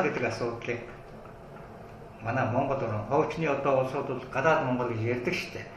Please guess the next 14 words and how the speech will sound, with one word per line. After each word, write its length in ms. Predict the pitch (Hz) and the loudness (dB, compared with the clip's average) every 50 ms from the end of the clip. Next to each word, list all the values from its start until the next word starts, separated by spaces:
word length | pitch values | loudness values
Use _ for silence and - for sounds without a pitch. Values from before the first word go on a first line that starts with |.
| - - - - - - | -16 -16 -16 -14 -8 -6
Гадаад 320 | 117 123 - 175 175 170 143 | -2 2 6 8 8 8 6
Монгол 200 | 131 123 123 123 135 139 | 4 0 0 0 0 0
гэж 80 | - - 143 | 0 0 0
ерөөс 220 | 156 165 175 - 147 | 0 2 0 0 0
юу 120 | 165 170 160 | 0 0 0
ч 20 | 156 | 0
мэдэхгүй 400 | 147 143 131 - - - - 147 131 127 | -2 -2 -4 -6 -8 -4 0 0 0 0
бас, 60 | 139 135 | 0 -4
бас 220 | - - - - | -4 -6 -6 -8
хүмүүс 320 | 127 120 131 135 123 117 107 - - - - - - - - | -6 -4 -2 0 0 0 -2 -4 -8 -12 -14 -14 -14 -8 -4
ингээд 240 | 131 127 127 - - | 0 0 0 0 0
зохиолдсон 500 | - - 160 151 - - - - 131 120 113 | 2 4 4 4 4 4 0 -2 -2 0 0
үг 140 | 110 107 120 | 0 2 4
ерөөсөө 300 | 139 147 131 - - | 4 4 4 2 0